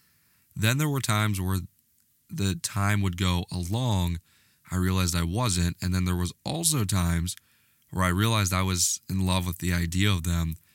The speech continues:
and what they could hope to be down the road.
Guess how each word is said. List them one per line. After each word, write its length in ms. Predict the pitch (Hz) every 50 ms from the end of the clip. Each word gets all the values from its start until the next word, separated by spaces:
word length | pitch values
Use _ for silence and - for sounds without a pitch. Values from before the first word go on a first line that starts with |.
| - _ _ _ _ _ -
and 160 | 92 92 92
what 200 | 92 95 90 -
they 180 | - 92 90
could 160 | 87 - 87 87
hope 460 | 85 - 90 92 92 90 - _ - _ _ _ _ -
to 120 | - 92
be 320 | 87 85 92 90 90 87
down 340 | 82 87 90 87 85 85 82
the 60 | 80
road. 460 | 80 80 87 101 107 101 90 85 -